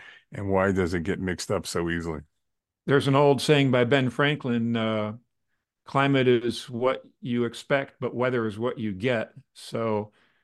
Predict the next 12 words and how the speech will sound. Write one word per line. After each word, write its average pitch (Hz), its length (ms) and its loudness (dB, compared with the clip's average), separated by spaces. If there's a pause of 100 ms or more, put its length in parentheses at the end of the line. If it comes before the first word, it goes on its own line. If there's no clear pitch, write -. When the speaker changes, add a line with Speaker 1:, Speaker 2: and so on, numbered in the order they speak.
(180)
Speaker 2:
yeah, 151 180 2
I 113 80 4
mean, 120 220 4
climate 135 380 0
is 113 460 -4 (420)
weather 127 400 4
averaged 127 540 0
over 113 440 0
a 110 140 -2
thirty-year 117 760 -2
time 143 300 -6
period, 113 480 0